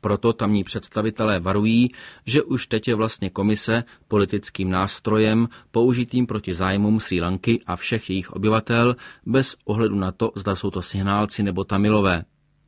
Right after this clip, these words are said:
Z hlediska samotné Komise pro lidská práva však jde o důležitý mezník, a to nejen symbolický.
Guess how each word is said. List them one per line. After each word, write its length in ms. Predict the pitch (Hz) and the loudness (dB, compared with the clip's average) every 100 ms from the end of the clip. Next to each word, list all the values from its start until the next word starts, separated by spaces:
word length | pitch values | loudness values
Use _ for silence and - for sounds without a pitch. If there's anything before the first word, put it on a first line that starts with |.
| _ - - - | _ -20 -20 -8
Z 100 | - | 0
hlediska 440 | 113 156 - 104 | 2 2 -2 -6
samotné 460 | 95 107 117 - 113 | -4 -2 -2 -2 -4
Komise 460 | - 107 120 - 101 | 2 4 4 0 -4
pro 160 | 92 | -2
lidská 380 | 90 - 98 90 | -2 -4 -4 -4
práva 460 | 95 104 104 98 87 | 0 0 2 0 -2
však 260 | - - 92 | -8 -6 -4
jde 140 | 98 | -4
o 100 | 104 | -4
důležitý 500 | 95 98 95 98 107 | -2 -2 -2 -2 0
mezník, 500 | 104 107 104 101 90 - | 2 2 2 2 0 -6
a 100 | 98 | -6
to 160 | 95 95 | -4 -2
nejen 240 | 98 98 | 0 0
symbolický. 840 | - 104 95 107 - - 98 85 | -2 0 2 2 0 -4 -4 -4